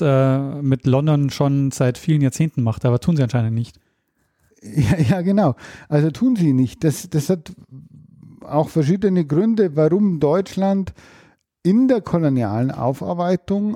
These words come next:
Speaker 2: oder in der Bereitschaft, auch, äh, letztes Jahr noch vom Ga-, britischen Guardian sehr lobend erwähnt wurde, als Vorbild für Großbritannien empfohlen, hier weiter ist als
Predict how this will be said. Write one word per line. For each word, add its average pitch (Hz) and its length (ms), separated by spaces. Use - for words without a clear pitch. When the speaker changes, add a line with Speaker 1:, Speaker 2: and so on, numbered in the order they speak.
Speaker 2:
oder 156 240
in 156 80
der 143 100
Bereitschaft, 143 920
auch, 143 500
äh, 139 320
letztes 139 520
Jahr 135 180
noch 165 140
vom 139 500
Ga-, 131 240
britischen 143 480
Guardian 156 480
sehr 139 200
lobend 160 600
erwähnt 143 460
wurde, 160 220
als 135 140
Vorbild 180 540
für 147 160
Großbritannien 143 800
empfohlen, 170 640
hier 151 260
weiter 220 420
ist 202 240
als - 320